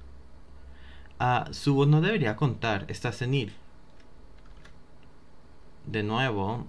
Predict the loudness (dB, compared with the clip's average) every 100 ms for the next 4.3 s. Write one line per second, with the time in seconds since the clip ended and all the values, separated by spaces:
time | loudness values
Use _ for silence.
0 | -10 -2 2 2 2 0 0 0 0 2
1 | 2 0 0 2 2 2 0 -6 -14 -6
2 | 2 4 4 2 2 0 2 2 4 2
3 | 0 0 0 0 0 2 2 4 4 4
4 | 0 -2 -8